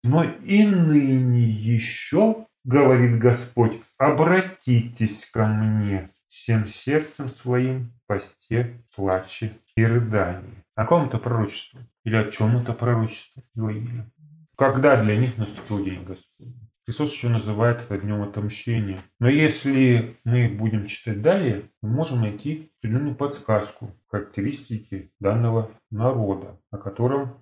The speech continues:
говорится выше в этом пророчестве. Вот мы уже читали эти тексты, почитаем ещё, но в другом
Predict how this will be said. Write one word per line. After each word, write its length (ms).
говорится 640
выше 260
в 60
этом 240
пророчестве. 680
Вот 160
мы 120
уже 100
читали 320
эти 220
тексты, 340
почитаем 460
ещё, 600
но 180
в 120
другом 420